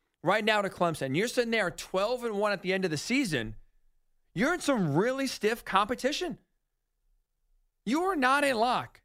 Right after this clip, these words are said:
even as an A C C Power Five champ at twelve and one. You are not a lock for the college football playoff, 'cause you look around the rest of college football, you look around at just this weekend,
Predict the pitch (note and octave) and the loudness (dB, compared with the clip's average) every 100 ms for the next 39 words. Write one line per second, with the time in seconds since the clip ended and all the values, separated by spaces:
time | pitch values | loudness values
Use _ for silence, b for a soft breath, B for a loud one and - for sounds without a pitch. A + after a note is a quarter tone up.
0 | - B3 C#4 C4+ A3 G#3 A3+ A3+ G#3+ A#3 | -4 0 2 2 2 0 0 -2 -6 -6
1 | A3 G3+ G#3 G#3 G3 E3+ - G3 D3 C#3 | -2 4 4 6 2 2 2 2 4 0
2 | - G#3 F3+ E3+ E3+ A#2+ - b b F3+ | 2 0 2 2 2 0 -8 b b -2
3 | D4+ D4+ G#3 F#3+ A3 A#3 G3+ G3+ G3+ F#3 | 2 2 4 4 4 2 2 0 0 -2
4 | D#3+ - F3 F3 E3+ E3+ E3 D3+ C#3+ B2+ | -2 2 2 2 2 2 4 2 2 0
5 | G#2+ - b b G#3 D3 G#3+ D#4 D#4+ C#4 | -2 -10 b b -2 0 -2 -2 0 0
6 | G3+ A3+ C4+ C4+ - _ _ _ F#3+ A#3+ | 2 2 0 -2 -10 _ _ _ 0 0
7 | B3 - A#3+ - A3+ C4 C4+ B3+ b b | 2 4 4 2 2 2 2 -2 b b
8 | - D3 B3+ E4 D#4 D#4 C#4 A3+ A#3 A#3+ | -14 -4 -2 0 -2 -2 0 0 2 2
9 | B3 F3+ F#3 C#3+ B2 G#3 B3+ - A3 A#3 | 2 2 2 0 2 2 2 0 0 0
10 | F3 F#3 G3+ D#3 G#2+ | -2 -2 -2 -2 -4